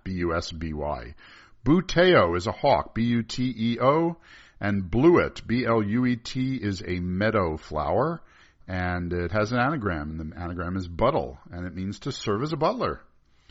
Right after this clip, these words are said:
And it does, uh, as a vowel, uh, or as a verb, does take a D as well. You buttled.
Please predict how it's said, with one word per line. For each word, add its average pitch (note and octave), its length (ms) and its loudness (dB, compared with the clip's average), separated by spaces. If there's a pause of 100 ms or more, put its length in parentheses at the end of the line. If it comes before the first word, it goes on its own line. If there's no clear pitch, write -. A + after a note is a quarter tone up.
(400)
And A2+ 240 -6
it C#3 220 -6
does, D3 400 -4
uh, D3+ 260 -4
as C3 120 -4
a D#3+ 40 -4
vowel, C3+ 540 -2 (140)
uh, A2+ 60 -4
or G2+ 220 0
as A#2 140 0
a C3 40 -2
verb, B2 300 -2
does A#2 180 -2
take B2+ 160 -6
a C#3 60 -4
D A#2 420 -2
as G#2+ 220 -4
well. G#2 340 -2
You E2 160 -6
buttled. D#2 720 -6